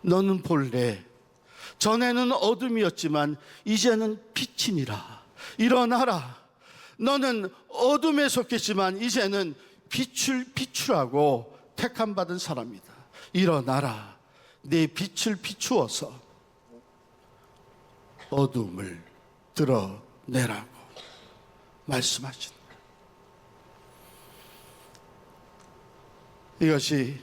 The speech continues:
우리를 죄와 죽음의 어둠에서 불러내셔서 참 생명과 빛의 자녀가 되신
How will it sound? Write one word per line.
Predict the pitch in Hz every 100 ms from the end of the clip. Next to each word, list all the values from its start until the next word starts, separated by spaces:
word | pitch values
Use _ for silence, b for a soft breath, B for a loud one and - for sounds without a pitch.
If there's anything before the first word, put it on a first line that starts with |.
| - - _ _ _ _ _ _ _ _ _ _
우리를 | 156 156 151 139 127 123 - - -
죄와 | - 151 147 135 117 104 101 - - - _ _ _ _ _ _ _
죽음의 | - - - - 165 156 143 135 131 131
어둠에서 | 127 143 143 175 156 110 110 117 101 - b b b b _
불러내셔서 | - 156 139 127 117 139 143 180 - 110 - 143 214 - - B B B B B B - -
참 | 135 117
생명과 | 123 - - 214 214 160 113 107 107 101 - - B B B B -
빛의 | - 165 - - 175
자녀가 | - 139 123 117 110
되신 | 104 - 123 95